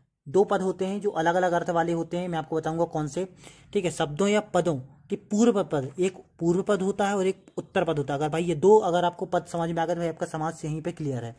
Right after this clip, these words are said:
एक पूर्व पद होता है, एक उत्तर पद होता है, के मेल से बना तीसरा शब्द, ठीक है, समास कहलाता है। खत्म,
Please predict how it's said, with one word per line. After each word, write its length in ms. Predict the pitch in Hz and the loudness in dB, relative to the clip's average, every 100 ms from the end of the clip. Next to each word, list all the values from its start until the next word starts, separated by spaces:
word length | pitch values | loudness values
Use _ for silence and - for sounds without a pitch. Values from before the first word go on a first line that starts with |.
| - - - _ | -18 -20 -20 _
एक 140 | 170 160 | -8 -2
पूर्व 200 | 190 208 | 2 4
पद 140 | 202 | 2
होता 180 | 196 202 | 0 0
है, 80 | 202 | 0
एक 100 | 202 | -2
उत्तर 220 | 175 156 | -2 -2
पद 140 | 143 | -2
होता 200 | 139 131 | -4 -6
है, 100 | 127 - - _ | -8 -10 -20 _
के 120 | 220 180 | 2 4
मेल 260 | 180 220 | 6 6
से 140 | 214 214 | 6 0
बना 220 | 180 196 196 - | 2 0 -2 0
तीसरा 320 | 220 220 214 | 0 4 2
शब्द, 360 | - 131 123 127 - - | 2 -6 -8 -14 -16 -4
ठीक 160 | 233 175 | -2 -2
है, 120 | 127 - _ - | -4 -8 _ -20
समास 360 | - 147 151 143 | -8 -4 -2 -4
कहलाता 420 | 123 117 113 113 | -8 -10 -10 -12
है। 120 | 113 - - | -14 -18 -14
खत्म, 260 | - 160 | -8 -6